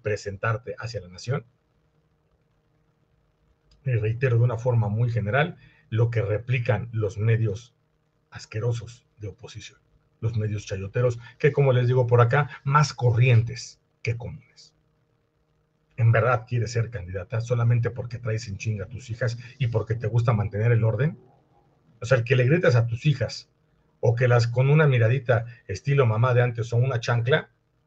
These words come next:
no quiere decir que vas a solucionar las, las cosas en el país de esa manera. Es cierto, hay videos en YouTube donde una señora con una chancla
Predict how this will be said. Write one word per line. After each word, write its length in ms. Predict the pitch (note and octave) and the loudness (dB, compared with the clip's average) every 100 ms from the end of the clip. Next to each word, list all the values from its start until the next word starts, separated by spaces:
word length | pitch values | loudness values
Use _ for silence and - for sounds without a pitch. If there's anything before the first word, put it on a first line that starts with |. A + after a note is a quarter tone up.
| _ _ | _ _
no 140 | A#2 A#2 | 0 2
quiere 200 | C3 A#2 | 2 0
decir 200 | - A#2 | 0 -2
que 80 | A#2 | 0
vas 140 | A2+ | -2
a 60 | - | -2
solucionar 340 | A#2 G#2 A2+ | -4 -4 -2
las, 180 | A#2 - | -2 -4
las 100 | A2 | -8
cosas 240 | A#2 A#2+ G#2+ | -4 -2 -2
en 80 | |
el 120 | F#2+ - | -4 -6
país 200 | G#2 G#2+ | -6 -2
de 80 | |
esa 140 | A2+ G2+ | -2 -4
manera. 320 | F#2+ F#2 - _ _ _ - | -8 -16 -20 _ _ _ 2
Es 140 | C3+ | 4
cierto, 340 | A#2+ D#3+ - C3 | 8 8 8 6
hay 100 | C3 | 2
videos 420 | C3 C3+ D#3 - | 6 8 8 8
en 100 | A2 | 0
YouTube 440 | A#2 A#2+ E3 D#3+ - - | 0 2 2 0 -6 -6
donde 220 | A#2+ A#2 | 2 4
una 120 | D3 C3+ | 4 2
señora 280 | C#3 C#3+ | 0 -2
con 140 | - B2 | 0 -2
una 160 | C#3+ | -2
chancla 520 | - C#3+ E3 B2 A2 | 0 0 0 0 -4